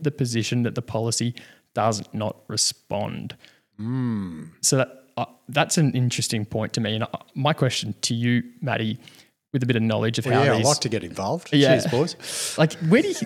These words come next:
Speaker 1: where do you think the majority of the claim would, would sit? Do you think the large amount of value is actually in relation to the surface, um, infrastructure and disruption to activities, or is it in relation to the underground? Where's the majority of the damage as you would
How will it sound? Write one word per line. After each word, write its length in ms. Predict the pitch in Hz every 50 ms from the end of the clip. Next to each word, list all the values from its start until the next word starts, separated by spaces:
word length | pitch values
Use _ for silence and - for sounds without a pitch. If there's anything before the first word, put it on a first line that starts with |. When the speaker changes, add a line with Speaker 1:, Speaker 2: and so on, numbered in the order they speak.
| - - - 147
Speaker 1:
where 100 | 180 247
do 80 | 370
you 80 | 349 294
think 300 | - - 220 180 131 143
the 100 | 147 135
majority 800 | 131 127 120 117 - - - - - 127 123 127 127 123 120 117
of 160 | 113 113 - - - - - - - _ _
the 100 | 120 117
claim 760 | - - - - 117 113 117 117 117 113 113 110 107 113 120 - _ _ _ _
would, 180 | 120 123 117 117 - - 120
would 220 | 120 117 110 - -
sit? 500 | - - - - - 127 98 - - -
Do 60 | 127
you 80 | 117
think 540 | 113 - - - 143 135 127 - 165 175 -
the 200 | - 123 120 120
large 400 | 120 120 123 120 117 117 123 120
amount 220 | 127 127 117 110 110
of 80 | 110
value 440 | 110 120 110 113 117 117 117 117 117
is 100 | 127 123
actually 240 | 127 110 117 - 131
in 80 | 123 123
relation 340 | 117 110 113 117 - - 120
to 60 | 117
the 100 | - -
surface, 720 | - - 127 127 143 139 - 262 294 - - - - - - _
um, 460 | 127 123 120 120 117 113 113 110 113 - _ _ _ - -
infrastructure 800 | - 131 123 135 127 - 131 123 117 - - 131 113 110 - - - _ _ _ _ _ _
and 120 | - 123 120
disruption 460 | 120 113 117 127 101 113 - 143 131 -
to 80 | 120
activities, 400 | 113 107 - 139 175 208 220 -
or 80 | 120 113
is 100 | 113 -
it 180 | 120 - - -
in 100 | 131 127
relation 300 | 117 110 107 110 - 123
to 80 | 107 -
the 80 | 120 -
underground? 460 | 107 107 113 110 104 - - - 117
Where's 160 | 123 120 117
the 80 | 120 120
majority 300 | 117 110 117 110 107 110
of 20 |
the 80 | 110 113
damage 320 | 113 107 110 113 113 113
as 100 | 113 113
you 100 | 113 113
would 140 | 117 120 -